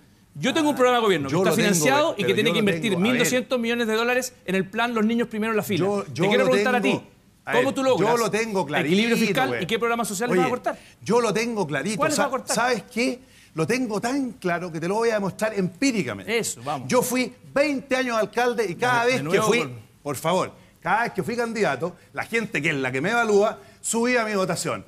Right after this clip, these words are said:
Speaker 2: Este señor fue un año o dos años ministro y pregúntele al señor Piñera por qué lo sacaron.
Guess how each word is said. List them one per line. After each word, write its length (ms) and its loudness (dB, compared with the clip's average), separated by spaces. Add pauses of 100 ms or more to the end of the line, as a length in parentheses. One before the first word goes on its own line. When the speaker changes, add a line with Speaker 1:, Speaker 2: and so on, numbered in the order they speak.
(140)
Speaker 2:
Este 300 -2
señor 420 0 (220)
fue 340 0 (100)
un 240 -2
año 440 -2
o 100 -2
dos 240 0
años 240 -2
ministro 560 -2 (280)
y 120 -2
pregúntele 540 4
al 60 2
señor 220 2
Piñera 300 0
por 140 -2
qué 100 -2
lo 100 0
sacaron. 400 -4